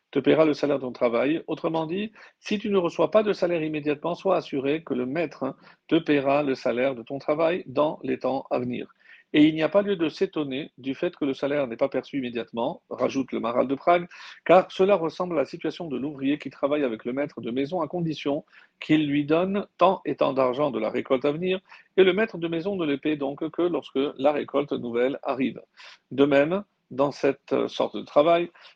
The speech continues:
l'homme reçoit parfois son salaire immédiatement, parfois non, et il se peut même qu'il quitte le monde sans avoir rien reçu. À ce ja-, à ce sujet, il déclare, « Sache que le salaire des justes est pour le temps à venir, dans le monde à venir, comme on l'a expliqué,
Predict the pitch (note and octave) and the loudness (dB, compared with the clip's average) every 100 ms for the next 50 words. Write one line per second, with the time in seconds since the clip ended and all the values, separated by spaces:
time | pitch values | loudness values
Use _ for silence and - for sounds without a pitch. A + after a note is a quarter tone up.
0 | - C#3 G3+ F3+ F3 - F3 F3+ F#3 D3+ | -2 2 2 2 -2 0 0 0 0 -2
1 | - E3 E3 E3 - - C#3 C3 C#3 C#3+ | -2 0 0 0 -4 -10 -10 -4 -2 -2
2 | C#3 C#3 A#2+ A#2+ - C3 D#3+ D#3+ - A2+ | -2 -4 -2 -4 -2 -4 -2 -4 -4 -8
3 | G#2+ - _ - _ - D3 C#3+ C#3+ C3+ | -8 -14 _ -20 _ 2 4 4 0 0
4 | C3 B2 C#3+ - - C#3+ C3 G#3 - C#3 | 0 0 -2 -8 -6 -4 -4 -8 -4 -2
5 | C3 B2+ C#3 D3 - - F3+ E3+ C3+ B2+ | -2 -2 -4 -6 -8 -6 -4 0 0 2
6 | C3+ - A2+ C3+ C3+ B2 - - - - | -2 -4 -6 -4 -2 -4 -6 -12 -14 -20
7 | - - - - - G3 F3+ D#3 C#3+ C#3 | -20 -6 0 0 2 2 4 0 2 0
8 | - A#2 B2+ C#3 F#3+ G3 - C3+ B2+ B2 | 0 -4 -6 2 4 4 2 -6 -2 -4
9 | B2 C#3 E3 A2 - _ _ _ - G#3+ | 0 0 0 -4 -10 _ _ _ 4 4
10 | G3 - D#3 D3+ D3+ F3 E3+ C3+ C3 E3 | 4 0 -4 0 0 0 -2 -4 -6 -10
11 | - D3 C#3 B2 A2+ - B2+ A#2 A2+ C3+ | -6 -6 -6 -8 -6 -4 -4 -6 -8 -6
12 | C3+ E2 _ - _ - A2 G#2+ A#2 D3 | -8 -10 _ -20 _ -8 -4 -4 0 2
13 | A2 A2+ C3 F3 D3 A#2+ A#2+ A#2 - D3+ | 2 -2 -2 -4 -4 -8 -4 -6 -6 -6
14 | D3 F3+ | 4 4